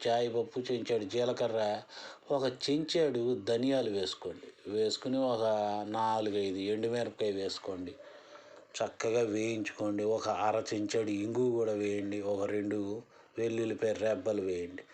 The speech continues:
చక్కగా వేగేంత వరకు అటు ఇటు చక్కగా అన్నీ సమాంతరంగా వేగి, చూసారా, సమానంగా వేగినాయి చక్కగాను. అన్నీ తీసి చక్కగా ఒక ప్లేట్లో చల్లారబెట్టుకోండి. ఇప్పుడు ఏం చేస్తారంటే,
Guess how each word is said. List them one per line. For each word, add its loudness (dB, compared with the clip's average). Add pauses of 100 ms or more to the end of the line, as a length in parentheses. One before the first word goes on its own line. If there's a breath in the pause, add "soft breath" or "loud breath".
(500 loud breath)
చక్కగా 2
వేగేంత 2
వరకు 0
అటు -2
ఇటు -2
చక్కగా -2
అన్నీ -2
సమాంతరంగా 0
వేగి, 2
చూసారా, 0
సమానంగా 0
వేగినాయి -2
చక్కగాను. -8 (920 loud breath)
అన్నీ 0
తీసి -2
చక్కగా 2
ఒక 0
ప్లేట్లో 0
చల్లారబెట్టుకోండి. -2 (640 loud breath)
ఇప్పుడు 2
ఏం 6
చేస్తారంటే, 4